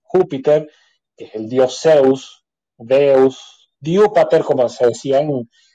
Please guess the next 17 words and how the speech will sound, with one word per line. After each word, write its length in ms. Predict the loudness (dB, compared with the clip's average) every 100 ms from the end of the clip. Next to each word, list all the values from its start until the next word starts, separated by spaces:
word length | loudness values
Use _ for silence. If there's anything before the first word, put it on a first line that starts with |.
| _ -8
en 160 | -2
latín, 360 | 0 0 -2 -2
es 80 | -2
decir, 200 | -2 -2
el 140 | -2
dios 240 | 0 0 2
del 160 | 2
Olimpo, 580 | 2 2 -2 -2 -2 -2 -8 _ _ _ _ _ _ _ _ -2
trabajen 520 | 0 2 2 0 0
mejor 580 | 0 2 2 2 -2 -10 _ _ _ _ _
cuando 360 | -2 0 2 -2
están 680 | 0 0 0 0 0 0
acompañados, 1080 | 0 0 -2 -2 -2 0 2 2 0 -4 -20 _
porque 340 | -4 -2 -6
Júpiter 440 | -4 -4 -2 -2 -2
está 400 | -2 -2 -2
en, 100 | 0